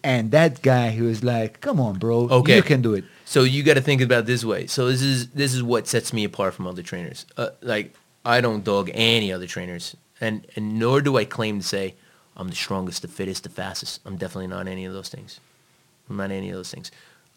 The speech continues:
Speaker 2: I think my God-given talent is that I can make people do the things that they don't wanna do. I have that ability. I have the ability, uh, because I know how to tap into each person.
Speaker 1: Hmm.
Speaker 2: If I called that person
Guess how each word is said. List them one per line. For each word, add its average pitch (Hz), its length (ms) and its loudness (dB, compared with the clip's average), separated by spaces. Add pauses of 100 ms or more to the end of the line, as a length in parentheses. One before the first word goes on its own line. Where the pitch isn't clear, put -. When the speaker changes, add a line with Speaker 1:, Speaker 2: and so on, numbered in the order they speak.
(120)
Speaker 2:
I 104 80 -4
think 208 400 -6
my 101 180 -2 (200)
God-given 101 640 -4
talent 92 440 -10 (840)
is 98 200 -6
that 98 280 -4 (160)
I 135 160 -4
can 120 280 -6
make 107 300 -6
people 92 420 -10 (100)
do 110 380 -4 (140)
the - 80 -12
things 110 380 -10
that 90 100 -10
they 98 100 -8
don't 90 200 -10
wanna 101 180 -16
do. 92 120 -20 (920)
I 113 120 -6
have 117 260 -6
that 117 120 -2
ability. 107 460 -4
I 107 60 -10
have 104 220 -6
the 104 40 -4
ability, 107 540 -6
uh, - 320 -10
because - 220 -8
I 107 100 -2
know 113 100 -4
how 107 60 -4
to 98 80 -6
tap 98 320 -8
into 104 420 -6
each 123 240 -8
person. - 340 -6 (300)
Speaker 1:
Hmm. 104 180 -2 (540)
Speaker 2:
If 175 200 4
I 202 140 4
called 139 400 2
that 117 240 -2
person 95 440 -4